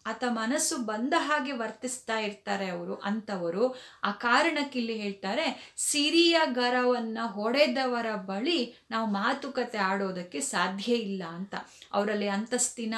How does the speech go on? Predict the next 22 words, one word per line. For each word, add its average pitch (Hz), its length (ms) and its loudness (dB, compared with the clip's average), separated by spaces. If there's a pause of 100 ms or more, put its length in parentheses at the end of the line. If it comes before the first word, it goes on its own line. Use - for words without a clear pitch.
(100)
ಅಧಿಕಾರದ 220 720 -4 (400)
ಹಾಗೆ 254 480 0 (140)
ಇರು-, 254 460 0
ಇದೆ 277 360 2
ಅಂತನ್ನುವ 262 640 2
ಭಾವ 202 500 0 (240)
ಅವರಲ್ಲಿ 208 300 -4
ಹೆಚ್ಚಿರತ್ತೆ. 208 1120 -4
ಅಂಥವ್ರನ್ನ 247 580 2
ನೀವೇನಾದ್ರೂ 220 580 0
ಹೋಗಿ 208 300 -2
ಮಾತಾಡ್ಸಿದ್ರೆ 190 960 -4 (120)
ಅವರು 226 240 2
ನಿಮಗೆ 196 640 -2 (120)
ಮಾತಾಡೋದಕ್ಕೆ 196 800 -2
ಸಾಧ್ಯ 180 460 -6
ಇಲ್ಲ, 170 300 -8 (420)
ನಿಮಗೆ 202 240 -2
ಪ್ರತಿಕ್ರಿಯಿಸಲ್ಲ. 202 1160 -4 (500)
ಮುಂದೆ 247 260 4
ಹೇಳ್ತಾರೆ 220 440 -2
ನೋಡಿ, 208 640 -2